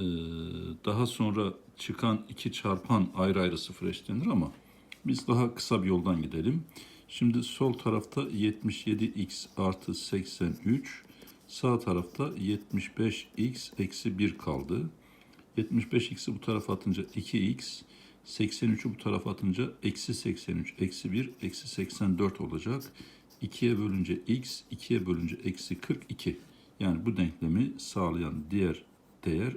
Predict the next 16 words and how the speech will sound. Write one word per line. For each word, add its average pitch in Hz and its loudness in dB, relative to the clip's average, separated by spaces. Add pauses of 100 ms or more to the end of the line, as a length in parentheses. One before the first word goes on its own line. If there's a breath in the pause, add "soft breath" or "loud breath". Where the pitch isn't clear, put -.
(120)
eksi - 0
kırk - -2
iki. - -2 (480 loud breath)
Dolayısıyla 104 2
çözüm 107 4
kümesi 82 -2 (100)
on 113 8
üçe 87 2
eksi - -2
kırk - -2
iki. - -4 (560 loud breath)
Ancak 123 4 (680 loud breath)
x'in 143 -2 (120)
eksi - -4
kırk - 0
iki - -2